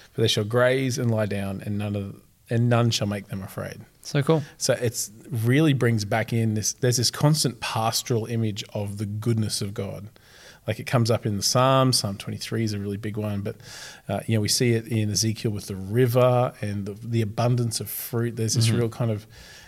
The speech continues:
Speaker 1: sense of peace and calm and, like, green pastures, and it just sounds lovely. It
Speaker 2: They'll
Speaker 1: sounds
Speaker 2: graze and lie
Speaker 1: delightful.
Speaker 2: down,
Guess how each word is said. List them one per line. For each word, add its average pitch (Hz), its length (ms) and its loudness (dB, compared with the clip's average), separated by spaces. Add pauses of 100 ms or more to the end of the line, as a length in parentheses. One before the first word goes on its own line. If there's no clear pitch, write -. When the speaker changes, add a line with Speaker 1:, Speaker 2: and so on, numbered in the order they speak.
(180)
Speaker 1:
sense 120 300 2
of 101 140 -8
peace 143 400 2
and 104 160 -2
calm 120 600 2
and, 101 360 -6
like, 101 220 -8
green 117 300 2
pastures, 113 920 0
and 104 280 -4
it 110 180 -6
just - 320 -4
sounds 104 340 -2
lovely. 131 280 0
It - 60 0
Speaker 2:
They'll 107 80 0
Speaker 1:
sounds - 180 2
Speaker 2:
graze 131 140 8
and 135 100 4
lie 139 80 8 (260)
Speaker 1:
delightful. 107 160 0
Speaker 2:
down, 104 200 0